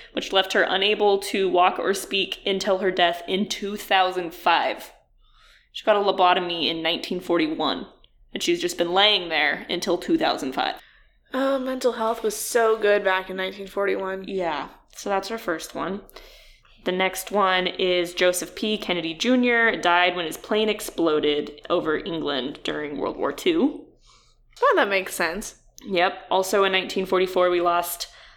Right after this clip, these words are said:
Speaker 1: um, let's see, Kathleen Kennedy, who was killed by a sniper in Belgium during <laughs> World War Two.
Speaker 2: Just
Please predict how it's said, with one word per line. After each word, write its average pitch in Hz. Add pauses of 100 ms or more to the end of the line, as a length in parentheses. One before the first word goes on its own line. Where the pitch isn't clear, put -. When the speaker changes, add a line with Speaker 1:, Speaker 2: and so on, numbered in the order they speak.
(240)
Speaker 1:
um, 170 (320)
let's -
see, 196
Kathleen 226
Kennedy, 160
who 180
was 170
killed 233
by 208
a 185
sniper 190
in 165
Belgium 175
during 131
<laughs> -
World -
War -
Two. - (1080)
Speaker 2:
Just -